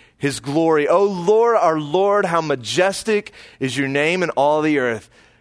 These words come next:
your glory in all the earth." And what's right at the very center? Humanity. We're created because God wants to make his name known. He wants his name to be glorified in all the earth by all nations,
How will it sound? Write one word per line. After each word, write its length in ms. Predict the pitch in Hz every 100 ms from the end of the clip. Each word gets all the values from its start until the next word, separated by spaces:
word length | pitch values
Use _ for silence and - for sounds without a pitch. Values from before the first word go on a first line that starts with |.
| _
your 120 | 127
glory 800 | 110 143 143 160 170 190 185 175 -
in 180 | 135 143
all 260 | 135 143 143
the 160 | 143
earth." 380 | 123 98 82 - _ _ _ _ _
And 220 | 147 143
what's 240 | 139 185 -
right 320 | 160 160 170
at 80 | -
the 80 | 147
very 300 | 147 147 147
center? 480 | - 139 107 87 _ _ _ _ _ _ _ _ _ _
Humanity. 800 | - 175 170 220 247 156 92 87 _ _ _ _ _ _ _ _ -
We're 120 | 196
created 960 | - - 214 208 220 262 160 147 156 - _ _ _ _ -
because 260 | 190 196
God 320 | - 214 247
wants 180 | 233 214
to 60 | 226
make 220 | 220 226
his 180 | 226 170
name 240 | 202 202
known. 280 | 196 220 240
He 120 | 202
wants 260 | 202 220 214
his 220 | 208 156
name 240 | 190 208 208
to 80 |
be 160 | 175 190
glorified 960 | 139 165 165 202 220 214 180 165 160 143
in 140 | 156
all 280 | - 190 214
the 160 | 202 180
earth 180 | 165
by 160 | 170 151
all 240 | - 208 240
nations, 460 | 196 156 165 147